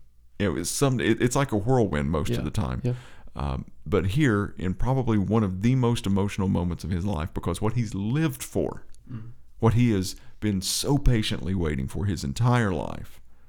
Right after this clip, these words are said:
Speaker 1: is now happening. But yet he has the depth of understanding, revelation, and knowledge through his relationship with God that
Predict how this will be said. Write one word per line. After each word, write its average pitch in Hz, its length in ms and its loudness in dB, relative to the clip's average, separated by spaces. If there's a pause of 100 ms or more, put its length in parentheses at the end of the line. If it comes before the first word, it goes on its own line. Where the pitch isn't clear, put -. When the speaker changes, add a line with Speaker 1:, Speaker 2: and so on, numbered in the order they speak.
(560)
Speaker 1:
is 101 160 4
now 98 200 4
happening. 90 640 -2 (400)
But 104 120 2
yet 107 120 4
he 113 100 4
has 117 320 2
the 98 140 -2
depth 95 400 -4
of 87 120 -2
understanding, 87 800 -2 (260)
revelation, 98 880 -2
and 92 280 0
knowledge 92 540 0
through 110 280 -2
his 92 240 -2
relationship 82 720 -4
with - 140 -8
God 87 380 -2 (440)
that 85 420 -2